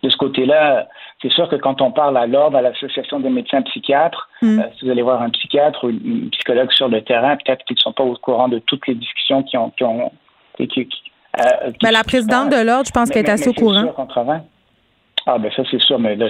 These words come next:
Speaker 1: c'est sûr que je lui ai parlé. Euh, je suis en, souvent en contact avec elle depuis le,
Speaker 2: Mm.
Speaker 1: le, depuis le dernier, dernier deux mois.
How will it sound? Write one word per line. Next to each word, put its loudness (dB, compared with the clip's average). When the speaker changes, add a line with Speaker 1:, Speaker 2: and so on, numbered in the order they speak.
Speaker 1:
c'est -8
sûr 0
que 0
je -6
lui 0
ai -2
parlé. -2
Euh, 2
je -4
suis 2
en, 0
souvent 2
en 2
contact 0
avec 0
elle 0
depuis -4
le, 0
Speaker 2:
Mm. 4
Speaker 1:
le, 2
depuis -2
le -2
dernier, -2
dernier -2
deux -4
mois. -10